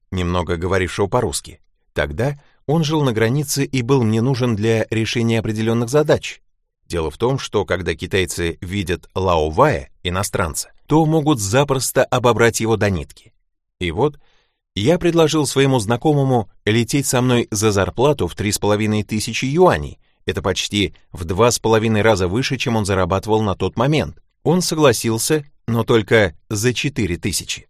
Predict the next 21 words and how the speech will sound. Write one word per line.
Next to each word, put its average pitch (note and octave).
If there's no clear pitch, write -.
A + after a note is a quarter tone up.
Когда A2
мы F3+
прилетели D3
в -
Китай, B2+
я B2+
сразу E3
дал E3
ему C#3+
задание C#3
найти B2+
офис G#2
в -
центре, G#2
но G2
так, D#3+
чтобы B2+
склад E3
был D3+
через B2+
дорогу, C3+